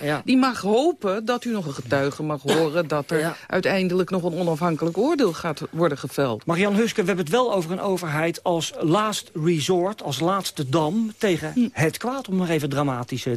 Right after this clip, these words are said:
Speaker 1: te zeggen. Maar zo is het volgens mij wel. Zit er toch niet iets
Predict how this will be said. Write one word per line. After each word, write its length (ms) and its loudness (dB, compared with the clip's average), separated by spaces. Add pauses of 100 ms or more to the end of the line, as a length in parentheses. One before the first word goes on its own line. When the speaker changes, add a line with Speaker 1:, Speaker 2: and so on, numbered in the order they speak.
Speaker 1:
te 120 -2
zeggen. 360 -4 (300)
Maar 160 2
zo 100 2
is 140 2
het 100 -4
volgens 260 -4
mij 180 -2
wel. 320 -2 (360)
Zit 200 0
er 80 2
toch 160 -2
niet 180 2
iets 300 -4